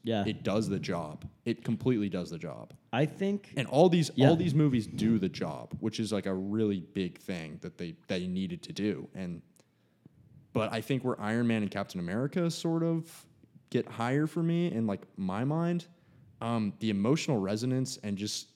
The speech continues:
Speaker 2: like, the sheer impressiveness of what they pulled off of those films,
Speaker 1: Mm-hmm.
Speaker 2: I, I don't know, it just landed a lot better. I think, like,
Speaker 1: Totally.
Speaker 2: the first Captain America is you see through the first three phases is sort of the emotional core of the series, in my opinion.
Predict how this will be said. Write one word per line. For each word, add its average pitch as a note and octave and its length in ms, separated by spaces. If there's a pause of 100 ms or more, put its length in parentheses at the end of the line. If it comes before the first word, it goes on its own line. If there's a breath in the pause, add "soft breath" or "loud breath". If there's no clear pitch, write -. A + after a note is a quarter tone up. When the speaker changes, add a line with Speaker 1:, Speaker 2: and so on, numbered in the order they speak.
(240)
Speaker 2:
like, F#2+ 160 (320)
the - 80
sheer B2 260
impressiveness G#2 640
of G2+ 60
what G2 120
they F#2+ 80
pulled F#2+ 240
off F#2+ 160
of G#2+ 60
those G#2 140
films, A2 500
Speaker 1:
Mm-hmm. G2+ 340 (340)
Speaker 2:
I, G#2 220
I - 20
don't A2+ 120
know, F2 120
it F2+ 80
just - 180
landed F#2+ 360
a F2 60
lot E2+ 300
better. F2 300
I F#2+ 60
think, A2 240
like, F#2+ 240 (540)
Speaker 1:
Totally. A2+ 520
Speaker 2:
the - 60
first E3 240
Captain C#3+ 240
America A2+ 600
is G2+ 180
you A2 80
see G#2+ 240
through A2+ 220
the G#2 80
first G2+ 260
three G2 100
phases G2 560 (120)
is G2 180
sort G#2+ 200
of G2 80
the F#2+ 100
emotional F#2+ 500
core F#2+ 460 (760 soft breath)
of G#2+ 100
the G#2 80
series, A2 600 (540)
in A#2 60
my A#2+ 120
opinion. C3 480